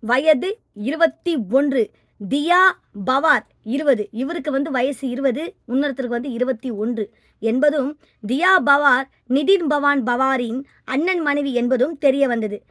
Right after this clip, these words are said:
மாற்றுத்திறனாளிகள் போல் நடித்தி அப்பகுதியில் இரண்டு பேரும் பிச்சை எடுத்து வந்துள்ளார்கள். இருவரையும் புகாரின் பேரில் போலீசார் கைது செய்து விசாரணை நடத்தி வருகின்றனர்.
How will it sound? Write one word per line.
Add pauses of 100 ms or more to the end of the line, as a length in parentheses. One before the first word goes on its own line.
(280)
மாற்றுத்திறனாளிகள்
போல்
நடித்தி (380)
அப்பகுதியில்
இரண்டு
பேரும்
பிச்சை
எடுத்து
வந்துள்ளார்கள். (440)
இருவரையும் (320)
புகாரின்
பேரில் (220)
போலீசார்
கைது
செய்து (320)
விசாரணை (120)
நடத்தி (120)
வருகின்றனர்.